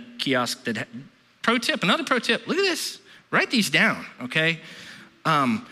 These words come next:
I go to where, you know, the cashier is and then you wait for someone to kinda disappear and you walk behind and you grab napkins and, and fork and knife and you're good to go. And I said, "But I got caught."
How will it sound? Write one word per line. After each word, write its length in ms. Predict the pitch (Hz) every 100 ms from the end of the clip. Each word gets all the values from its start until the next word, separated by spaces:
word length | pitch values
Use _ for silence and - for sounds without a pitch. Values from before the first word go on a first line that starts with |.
| - - -
I 80 | 147
go 160 | 202
to 60 | 196
where, 260 | 185 180
you 140 | 180 196
know, 100 | 180
the 120 | 143
cashier 680 | - 170 - 185 185 185 180 -
is 280 | 185 180
and 100 | 160
then 160 | 147 -
you 120 | 135
wait 200 | 139 160
for 120 | -
someone 280 | 160 165 156
to 80 | 143
kinda 220 | 160 151
disappear 440 | 135 147 127 - 196
and 100 | 147
you 80 |
walk 260 | 139 151 -
behind 280 | 139 185 180
and 100 | 156
you 120 | 135
grab 300 | 120 143 135
napkins 580 | 143 147 - 151 151 135
and, 180 | 113 113 - -
and 180 | - 117
fork 260 | - 151 143
and 120 | 139
knife 280 | 143 147 139
and 80 | 143
you're 100 | 165
good 260 | 131 175
to 60 | 156
go. 420 | 131 190 226 208 - - -
And 140 | 147
I 60 | 151
said, 160 | - -
"But 120 | 151
I 60 | 143
got 260 | 131 123 -
caught." 600 | - 196 170 - -